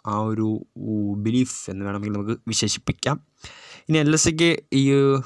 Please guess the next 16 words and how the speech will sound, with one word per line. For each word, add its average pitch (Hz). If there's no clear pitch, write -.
അടുത്ത 131
സീസണിൽ 135
ഏതൊക്കെ 123
ഡിപ്പാർട്ട്മെൻറ്റിലേക്കാണ് 120
മാറ്റങ്ങൾ 104
വരുത്തേണ്ടത്? 98
സ്വാഭാവികമായിട്ടും 117
ഇത്തവണ 113
ബെഞ്ച് 113
സ്ട്രെങ്ത് 127
ഇല്ലാത്തൊരു 117
ഫ്രാഞ്ചൈസി 110
ആയിരുന്നു 104
ലക്നൗ 101
സൂപ്പർ 98
ജയൻസ്. 104